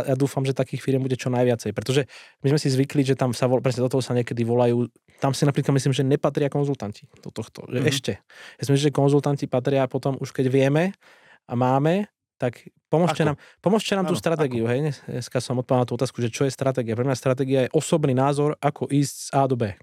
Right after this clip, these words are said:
Speaker 2: Mhm.
Speaker 1: A ten,
Speaker 2: Spôsob, ako?
Speaker 1: a
Speaker 2: Povedz mi
Speaker 1: ten ti
Speaker 2: nejako,
Speaker 1: môže
Speaker 2: jasné.
Speaker 1: dať, môžeš sa popýtať, konzultanti sú to sú jedni ako zo skupín, ako priemerovo, no, s najväčšou inteligenciou na svete, určite aj s nástrojmi, ako vlastne fantastickí ľudia, ale ja si myslím, že nemôžeme ich,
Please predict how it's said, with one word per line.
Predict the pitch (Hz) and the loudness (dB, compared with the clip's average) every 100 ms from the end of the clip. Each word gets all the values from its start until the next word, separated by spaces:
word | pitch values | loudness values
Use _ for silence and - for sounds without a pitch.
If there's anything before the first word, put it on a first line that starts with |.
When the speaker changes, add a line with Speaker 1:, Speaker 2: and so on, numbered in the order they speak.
| _ | _
Speaker 2:
Mhm. | 135 123 - _ _ _ | -16 -14 -16 _ _ _
Speaker 1:
A | - | -2
ten, | 175 196 | 0 0
Speaker 2:
Spôsob, | - | -2
ako? | 139 104 | -4 -4
Speaker 1:
a | - | -4
Speaker 2:
Povedz | 135 | -2
mi | - | 0
Speaker 1:
ten | 214 | 0
ti | 226 | 2
Speaker 2:
nejako, | 220 | 2
Speaker 1:
môže | 226 233 | 2 4
Speaker 2:
jasné. | 220 | 2
Speaker 1:
dať, | 208 _ _ | 0 _ _
môžeš | 160 170 - | -4 -2 -2
sa | 139 | -2
popýtať, | 151 165 156 160 - | -2 -2 0 -2 -2
konzultanti | - 135 143 139 135 | -2 0 2 0 -2
sú | 131 135 127 131 _ - _ _ _ | -6 -2 -2 -2 _ -20 _ _ _
to | 165 | -12
sú | - - 113 - - | -8 -6 -8 -10 -8
jedni | 131 123 120 | -2 0 0
ako | 120 - 120 | -2 -2 -2
zo | |
skupín, | - 139 131 120 | -2 -4 -2 -2
ako | 117 117 | -2 -2
priemerovo, | 123 127 127 117 | 0 2 2 2
no, | 117 | 0
s | 113 | 0
najväčšou | 120 127 113 113 | 2 2 2 -2
inteligenciou | 117 117 113 117 113 104 | 0 0 0 -2 -2 -2
na | 104 | -2
svete, | - 117 117 | -4 -4 -2
určite | 110 110 117 | -4 -4 -4
aj | 117 | -2
s | 110 | 0
nástrojmi, | 127 - 131 123 113 | -2 0 0 2 -2
ako | 110 113 104 - - - _ | 0 -4 -4 -14 -20 -20 _
vlastne | - 117 | -6 -4
fantastickí | 107 127 143 117 - 120 - | -2 -2 0 0 -2 -8 -6
ľudia, | 117 113 151 | -2 2 2
ale | 123 123 117 - - - | 2 0 -2 -6 -20 -20
ja | - | -8
si | - | -6
myslím, | 127 139 | -2 0
že | 135 | 2
nemôžeme | 135 143 151 143 143 139 | 2 2 2 2 0 0
ich, | 131 131 - | -2 -4 -10